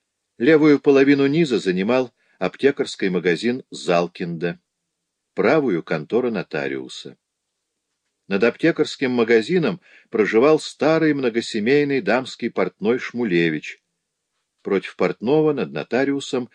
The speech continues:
ютилось много квартирантов, о профессиях которых говорили покрывавшие всю входную дверь вывески и таблички. Здесь производилась починка часов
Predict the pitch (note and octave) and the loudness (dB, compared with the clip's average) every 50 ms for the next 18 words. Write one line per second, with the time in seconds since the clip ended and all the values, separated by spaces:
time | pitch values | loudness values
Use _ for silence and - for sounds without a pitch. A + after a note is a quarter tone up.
0 | _ _ _ _ _ - F2 F2 - - D3 D#3 D3 - - - F2+ F2 A2+ C#3+ | _ _ _ _ _ -6 -6 -4 -2 0 0 2 2 0 -4 -6 -6 -2 -2 -2
1 | C3 A2+ F#2 - - E2 D2+ - - E2+ D#2 D#2 D2 C#2 C2 - - - - _ | -2 -2 -6 -8 -8 -8 -10 -6 -6 -4 -4 -2 -4 -6 -8 -12 -20 -20 -20 _
2 | _ _ _ _ _ _ _ _ _ _ F2 F2 - F#2+ F2+ E2 - F#2 - - | _ _ _ _ _ _ _ _ _ _ -10 -6 -2 -2 -2 0 0 -2 -4 -4
3 | - - B2 A#2+ A2+ - - A2 F#2 - G#2+ G2+ G2+ F2+ - - E2+ D#2+ D#2+ E2+ | -2 0 0 0 0 0 -2 -2 0 2 2 2 0 0 -2 -4 -2 -2 0 0
4 | G2+ G#2+ G#2 G2+ - - _ _ _ _ - F2 - F2+ E2+ D#2+ F#2 G2 G2 - | 0 0 -2 -2 -4 -6 _ _ _ _ -8 -6 -2 -2 0 2 2 0 0 -2
5 | - F#2+ F2+ E2+ - - G2+ F#2+ - - E2+ D2 D2+ E2+ E2+ E2 D2 - E2 G2+ | -4 -4 -4 -4 -4 -6 -8 -6 -4 -4 -4 -4 -4 -4 -4 -4 -2 0 2 2
6 | G#2 F#2+ - _ _ _ _ D#2+ C#2 D#2 F2+ F#2 F#2 F2+ - - - F2 F2 - | 2 2 0 _ _ _ _ -8 -4 -2 -2 -2 -2 -6 -8 -10 -8 -8 -6 -4
7 | - F2 D#2 C#2+ C2+ C2+ C2 - - - - - - _ _ _ _ _ _ _ | -6 -6 -6 -6 -8 -10 -10 -12 -16 -16 -18 -20 -20 _ _ _ _ _ _ _
8 | _ _ _ _ _ _ - - - E3 - - - - F#2 F2+ D#2 D2+ E2 D#2+ | _ _ _ _ _ _ -8 -2 0 0 0 0 0 0 0 0 0 0 -2 -2
9 | D2 D#2 D#2 D#2+ D#2 - - - F2 E2+ - - F#2 E2+ - - - - - F2 | -2 -2 -4 -4 -6 -6 -4 -4 -2 -2 -2 -4 -6 -6 -6 -6 -8 -8 -8 -10
10 | F2+ - - - F2+ F#2+ A#2 C3 C3 C3+ A#2+ - - - | -10 -12 -10 -4 0 2 2 4 2 0 -2 -6 -16 -20